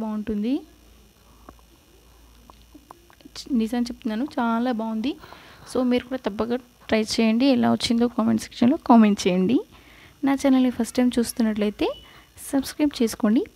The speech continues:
పక్కనే ఉన్న bell ఐకాన్ని కూడా click చేయండి. ఇలాంటి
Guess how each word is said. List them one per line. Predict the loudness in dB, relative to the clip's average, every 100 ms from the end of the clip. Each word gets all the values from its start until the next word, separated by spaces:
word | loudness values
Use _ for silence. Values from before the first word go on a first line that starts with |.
| _
పక్కనే | -4 2 4 4
ఉన్న | 2 0
bell | -2
ఐకాన్ని | -2 0 0 2
కూడా | 0 0 -6
click | -10 -8 -2
చేయండి. | 4 6 8 6 4 2 -6 -20 -20 _ _ _ _ _ _ -20 -20 -20 _ _ _ -20 -20 -20 -20 -20 _ _ _ _ _ -20 -10 -6
ఇలాంటి | -2 -4 -4